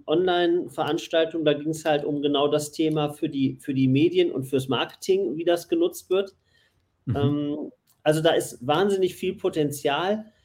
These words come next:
Speaker 1: Wenn ich jetzt so die letzten zwei Monate, ähm, meiner eigenen Recherche in einem Satz zusammenfasse,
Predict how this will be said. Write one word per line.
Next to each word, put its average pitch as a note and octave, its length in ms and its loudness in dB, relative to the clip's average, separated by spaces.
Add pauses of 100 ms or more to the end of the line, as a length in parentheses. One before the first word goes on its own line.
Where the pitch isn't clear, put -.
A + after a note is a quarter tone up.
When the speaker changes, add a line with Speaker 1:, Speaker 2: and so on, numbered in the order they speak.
(220)
Speaker 1:
Wenn D#3 140 4
ich F3 120 0
jetzt E3 200 2
so F#3 80 4
die E3 140 2
letzten F#3 380 2
zwei E3 280 0
Monate, F#3 800 -2
ähm, D#3 160 -4
meiner D3+ 400 -2
eigenen E3 320 0
Recherche D3 760 -2
in D3 180 -6
einem E3 260 -2
Satz D#3+ 280 -2
zusammenfasse, F3 920 -2